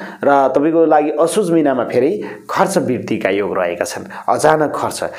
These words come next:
कहिले कता खर्च गरेछ, कहिले कता खर्च गरेछ, यी खर्च वृद्धिका योग रहेका छन्। कार्तिक महिनामा यात्राको सम्भावना तपाईँको रहन्छ।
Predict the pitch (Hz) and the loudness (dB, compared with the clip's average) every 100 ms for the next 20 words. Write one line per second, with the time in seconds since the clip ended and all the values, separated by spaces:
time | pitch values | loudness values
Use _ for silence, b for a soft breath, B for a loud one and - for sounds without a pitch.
0 | B - 131 131 - 123 175 175 - 160 | B -4 -2 -2 0 4 4 2 0 2
1 | 151 156 156 147 120 113 131 - 156 147 | 2 2 0 2 2 0 0 2 2 0
2 | 151 143 143 135 139 139 B B 180 185 | 2 2 2 2 -2 -6 B B -2 2
3 | - 170 175 120 151 156 175 151 120 104 | 0 2 0 2 2 4 2 2 2 0
4 | 107 101 95 104 139 143 B B - 165 | 0 0 0 -2 -4 -6 B B 2 4
5 | 175 202 185 170 165 160 135 151 175 175 | 4 2 2 4 2 2 4 4 2 2
6 | 175 - 139 123 123 123 120 101 104 98 | 0 0 2 2 2 0 -2 -4 -2 0
7 | 101 101 113 127 | 0 0 -2 0